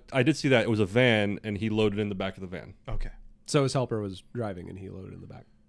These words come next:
Speaker 1: I think he
Speaker 2: Or he has one of
Speaker 1: he,
Speaker 2: those
Speaker 1: or
Speaker 3: So
Speaker 1: he
Speaker 3: is
Speaker 1: had
Speaker 3: your,
Speaker 2: reading
Speaker 3: is your beef like, "Look, we have all these spots available for you people,
Speaker 1: The second
Speaker 3: and
Speaker 1: part's
Speaker 3: you won't even use it"?
Speaker 1: The second part's not beef. It was confusion.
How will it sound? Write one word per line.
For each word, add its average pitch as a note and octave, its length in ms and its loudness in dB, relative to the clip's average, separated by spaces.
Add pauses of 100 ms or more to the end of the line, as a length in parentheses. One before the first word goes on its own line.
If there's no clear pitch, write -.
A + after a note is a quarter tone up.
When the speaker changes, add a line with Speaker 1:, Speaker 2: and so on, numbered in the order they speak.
(200)
Speaker 1:
I A2 80 -2
think F3 200 0
he D3 220 -2
Speaker 2:
Or D#3+ 100 4
he D3 100 2
has C#3 180 0
one C#3 80 2
of D3 60 4
Speaker 1:
he, C3+ 80 2
Speaker 2:
those C3 100 2
Speaker 1:
or - 20 6
Speaker 3:
So A#2 100 8
Speaker 1:
he C#3 60 10
Speaker 3:
is C#3 80 6
Speaker 1:
had C3 80 4
Speaker 3:
your, F#3+ 120 10
Speaker 2:
reading C3 320 -6
Speaker 3:
is F3+ 140 6
your G3 140 8
beef D#3+ 300 6
like, C#3 200 4
"Look, D3+ 240 2
we A#2 100 0
have D#3+ 180 6
all C#3+ 80 4
these A#2+ 160 0
spots C3 360 -2
available B2+ 440 2
for A#2+ 180 -4
you A#2 140 -2
people, B2+ 240 4
Speaker 1:
The - 40 4
second G#3 180 4
Speaker 3:
and - 80 2
Speaker 1:
part's F3+ 180 8
Speaker 3:
you D3 80 6
won't E3 160 10
even B2+ 180 2
use E3 180 8
it"? G3+ 80 8
Speaker 1:
The G3 60 4
second G3 240 2
part's E3+ 180 2
not A2+ 280 -2
beef. C3 360 0
It B2+ 40 -4
was A#2 160 0
confusion. G2+ 680 -8